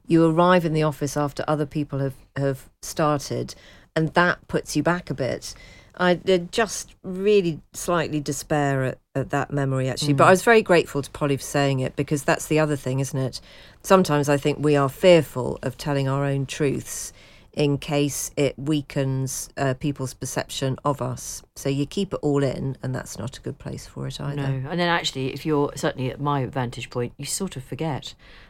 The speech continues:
Speaker 2: about the, the incredible stress of the last minute, you know, if it, uh, 'cause a child can't go to nursery with impetigo, or if they've, uh, had a, you know, they've suddenly got a really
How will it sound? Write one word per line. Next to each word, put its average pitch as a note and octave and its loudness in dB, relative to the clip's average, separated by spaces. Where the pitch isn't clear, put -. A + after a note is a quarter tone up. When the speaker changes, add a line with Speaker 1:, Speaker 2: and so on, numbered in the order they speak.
Speaker 2:
about C#3 0
the, B2+ -4
the D3 -4
incredible C#3+ -6
stress B2+ -4
of B2+ -4
the C#3 -2
last C3+ 0
minute, C3 -4
you E3 -2
know, A#2+ -6
if C3 -6
it, - -6
uh, G3 0
'cause F#3 -4
a G3 -2
child A#3 -4
can't C4 -2
go B2+ 0
to A#2+ -6
nursery A2+ -6
with C#3 -2
impetigo, A#2 -6
or C#3+ -2
if C3 -6
they've, A#2+ -6
uh, A2+ -8
had A#2+ -6
a, A#2+ -6
you - -10
know, - -10
they've B2 -8
suddenly - -6
got A#2 -4
a - -10
really B2+ -4